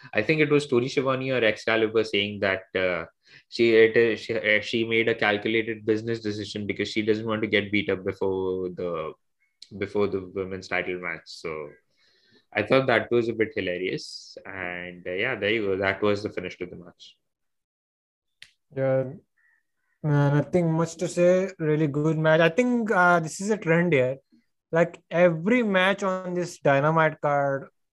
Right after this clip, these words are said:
Speaker 2: like, it delivered, I guess, on a wrestling
Speaker 1: Yeah.
Speaker 2: standpoint.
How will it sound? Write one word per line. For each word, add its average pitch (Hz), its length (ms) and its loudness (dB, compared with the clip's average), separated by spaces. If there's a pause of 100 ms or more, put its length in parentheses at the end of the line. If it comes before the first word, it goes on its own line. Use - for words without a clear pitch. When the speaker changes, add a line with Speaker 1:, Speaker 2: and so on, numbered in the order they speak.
Speaker 2:
like, 147 360 -8 (120)
it 160 200 -4
delivered, 135 440 4
I 113 80 0
guess, 104 320 -14 (500)
on 127 140 -6
a 123 40 -2
wrestling - 380 2
Speaker 1:
Yeah. - 80 -2
Speaker 2:
standpoint. - 440 -6